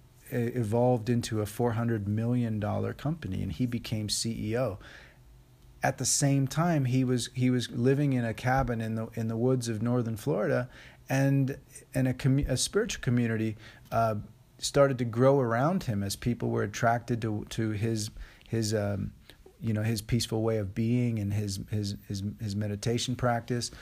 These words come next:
uh, started to grow, and more people came around and started building houses on his property, and eventually they built a spiritual center. So he lived his spiritual life, but he also lived his business life and his creative life at the same time.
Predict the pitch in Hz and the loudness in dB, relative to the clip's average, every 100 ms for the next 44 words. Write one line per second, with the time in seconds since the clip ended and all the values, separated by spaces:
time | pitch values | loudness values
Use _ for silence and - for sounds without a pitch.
0 | - - 104 107 - 120 117 110 101 113 | -20 -12 -6 -4 0 0 0 -2 -2 0
1 | 113 117 110 110 113 - 117 - 107 123 | 2 2 0 -2 -4 -2 -4 -2 -4 -2
2 | 113 110 110 113 120 123 110 107 - 113 | -2 -2 -2 0 0 0 -2 -2 -2 0
3 | 104 107 113 113 107 117 117 110 110 113 | 0 0 0 -2 -4 -2 -2 -4 -4 -4
4 | 107 - 117 117 127 127 120 107 113 120 | -6 -2 -2 0 0 0 0 -2 -2 -2
5 | 117 107 104 117 113 - - 123 123 120 | -4 -4 -2 -2 -2 -4 -2 -2 -2 -4
6 | 107 123 120 123 - - - - - - | -4 -2 -2 -4 -8 -20 -20 -18 -4 4
7 | 160 147 - - - - - 170 156 147 | 4 4 -2 -20 -18 -6 4 4 6 2
8 | 202 202 170 - - 117 104 - 104 101 | 0 -2 -2 -2 0 0 0 -2 -4 -2
9 | 98 101 117 117 120 135 135 123 120 120 | -4 -4 -2 0 0 -2 -2 -2 0 -2
10 | 120 - 110 107 101 - 139 156 151 - | -4 -4 -4 -2 -6 0 0 2 -2 -2
11 | 101 95 - 104 98 104 101 - - 120 | -4 -4 -6 -4 -2 -2 -6 -8 -2 0
12 | 135 101 101 95 - - - - 110 107 | 0 0 -2 -4 -8 -16 -20 -10 -8 -6
13 | 110 - 117 113 - 147 143 95 | -4 -2 -2 -4 -4 -4 -2 -6